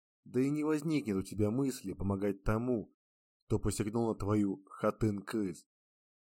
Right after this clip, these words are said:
Не из того теста ты слеплен, Вацалов. Да, кстати, постарайся в Легнице избегать встреч с Казимиром и Конрадом. Думаю, они тебя надолго запомнили».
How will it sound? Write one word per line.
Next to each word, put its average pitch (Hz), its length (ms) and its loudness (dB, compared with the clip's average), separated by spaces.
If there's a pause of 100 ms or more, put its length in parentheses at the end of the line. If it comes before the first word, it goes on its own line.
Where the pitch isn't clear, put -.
(120)
Не 110 180 -4
из 107 100 -6
того 127 300 4
теста 123 400 2
ты 104 120 -6
слеплен, 104 600 0
Вацалов. 87 640 -6 (400)
Да, 107 280 4
кстати, - 640 0 (380)
постарайся 180 640 4
в 151 40 0
Легнице 156 520 0
избегать 127 640 2
встреч 113 380 -2
с - 40 -10
Казимиром 123 600 0
и 110 120 -6
Конрадом. 98 680 -4 (440)
Думаю, 190 400 4
они 180 140 2
тебя 160 360 6
надолго 135 580 4
запомнили». 85 800 4